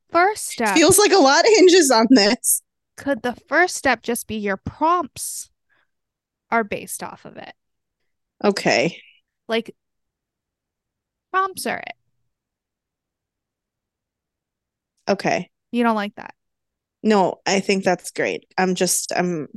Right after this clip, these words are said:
Speaker 2: should I change all my photos to be Christmas photos? Is that too far? Should I just, like, lean into it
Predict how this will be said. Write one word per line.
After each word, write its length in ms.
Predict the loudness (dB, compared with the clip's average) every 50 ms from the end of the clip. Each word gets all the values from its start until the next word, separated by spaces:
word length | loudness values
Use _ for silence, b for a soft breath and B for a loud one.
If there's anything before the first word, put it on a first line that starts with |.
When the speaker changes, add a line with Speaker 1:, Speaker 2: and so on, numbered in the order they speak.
| -20 b b b b b
Speaker 2:
should 160 | b -2 0 0
I 40 |
change 340 | 0 0 0 0 2 2 2
all 100 | 0 0
my 140 | 0 -2 -4
photos 400 | -2 -2 -2 -2 -2 -4 -6 -8 -12
to 80 | -12
be 120 | -12 -14 -16
Christmas 500 | -14 -10 -10 -10 -6 -6 -6 -6 -6 -2
photos? 640 | 2 4 4 6 4 4 2 0 -4 -8 -12 -14 -18 _ _ _ _ _ _ _ _ _ _ _ _ _ _ _ _ -4
Is 60 | -2
that 120 | -2 -2
too 180 | 0 -2 -2 -2
far? 540 | -2 -2 -2 -2 -2 0 -2 -2 -2 -4 -4 -8 -12 _ _ _ _ _ _ _ _ _ _ _ _ _ _ _ _ _ _ _ _ _ _ _ _ _ _ _ _ _ _ _ _ _ _ _ _ _ _ _ _ -8
Should 180 | -4 0 0 0
I 40 |
just, 180 | 0 0 0 0
like, 140 | -2 -2 -2
lean 340 | -4 -4 -2 0 0 -2 -2
into 380 | -4 -6 -8 -4 -2 -2 0
it 180 | 0 0 -2